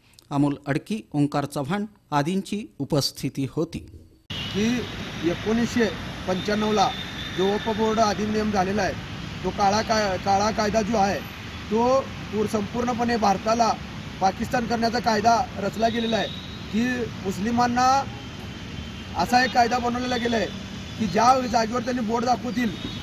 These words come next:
Speaker 2: ती जागा त्यांची होईल, अशा पद्धतीनं त्यांनी हा कायदा बनवला आहे. त्यामुळे आज गावागावात, देश-,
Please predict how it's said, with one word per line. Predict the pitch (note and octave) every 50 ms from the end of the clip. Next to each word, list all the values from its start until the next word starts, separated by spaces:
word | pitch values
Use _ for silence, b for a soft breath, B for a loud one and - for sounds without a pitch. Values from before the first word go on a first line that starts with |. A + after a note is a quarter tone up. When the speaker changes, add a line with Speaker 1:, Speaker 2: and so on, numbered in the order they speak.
| - -
Speaker 2:
ती | G#3+
जागा | G#3 A#3+ A3 G#3 G#3 B3+
त्यांची | B3+ B3+ A#3+ G3+ - C4
होईल, | C4+ B3+ B3+ B3 A3+ - - - - - - - - - - - - - -
अशा | F3 F3+ A#3+ B3
पद्धतीनं | G#3+ A3 A#3+ G3 A#3+ G#3+ B3+ B3+ B3+ C4
त्यांनी | A#3+ B3 A#3+ B3 C4
हा | B3+ B3+
कायदा | B3 B3+ B3 A3+ G#3+ A#3+ A#3+
बनवला | A#3 A#3+ A#3+ A#3+ A#3+ A#3+
आहे. | A3+ - G#3
त्यामुळे | G#3+ A3 A#3 A#3+ B3+ B3
आज | A#3 A#3 B3 C4 C4 - - - - - G3 F#3
गावागावात, | G3 G3+ G#3 A#3+ B3 A#3 A#3+ A#3 A#3 A#3+ A#3+ B3
देश-, | G#3+ G3+ A#3 A3 - A3+